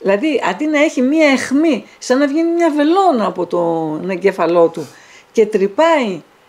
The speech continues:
ε, ε, ένα τομέα και είναι μόνον εκεί και είναι προσιλωμένος μόνον εκεί, τότε ο υπόλοιπος μπορεί να είναι ένας κοινός άνθρωπος που έχει συλλάβει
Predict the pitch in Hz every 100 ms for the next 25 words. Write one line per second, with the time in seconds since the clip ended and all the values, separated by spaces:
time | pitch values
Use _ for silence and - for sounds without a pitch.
0 | _ _ - - 220 190 190 180 - 294
1 | 330 311 202 208 202 180 240 349 _ _
2 | _ _ _ _ 247 294 339 277 392 440
3 | 339 240 202 185 170 165 - 320 359 269
4 | 233 220 233 349 349 247 294 370 311 214
5 | 208 165 156 - _ _ - - _ -
6 | 240 285 269 214 - 220 208 247 277 240
7 | 240 330 285 311 330 339 339 320 285 277
8 | - - 208 359 392 269 214 202 180 165
9 | 202 359 - _ - - - 269 370 427
10 | 427 359 - 269 381 415